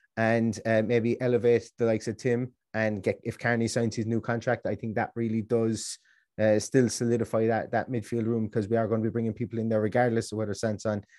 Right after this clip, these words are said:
uh, stays or goes, and, and that's what makes me think he will go.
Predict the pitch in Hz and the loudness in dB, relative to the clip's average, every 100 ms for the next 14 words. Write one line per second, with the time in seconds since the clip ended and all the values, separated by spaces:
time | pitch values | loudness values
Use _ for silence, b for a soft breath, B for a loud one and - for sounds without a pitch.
0 | b b 107 101 - - 117 104 101 107 | b b 0 0 0 2 4 4 2 2
1 | 113 113 95 101 110 104 - - 107 95 | 0 -2 -6 -6 0 0 0 -2 -2 -4
2 | 104 95 101 - 98 98 104 117 | -6 -6 -6 -4 -4 -2 0 0